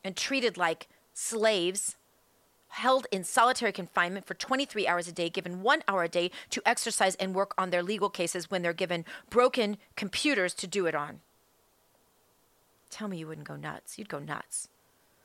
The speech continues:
I pray every day that, that, that this, uh, horribly unjust situation on our January sixth, uh,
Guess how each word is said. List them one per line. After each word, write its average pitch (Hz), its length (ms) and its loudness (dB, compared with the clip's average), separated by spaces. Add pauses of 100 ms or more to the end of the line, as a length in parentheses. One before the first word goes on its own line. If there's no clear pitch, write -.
(380)
I - 40 -14
pray 165 200 -4
every 160 140 -4
day 156 420 -2 (1800)
that, 175 220 -12
that, 160 240 0
that 165 160 -8
this, - 280 -6 (100)
uh, 120 360 -4
horribly 170 1000 -2
unjust 170 520 -2
situation 151 560 -8
on 156 140 -6
our 143 100 -4
January 143 360 -6
sixth, - 540 -4 (840)
uh, 131 220 -12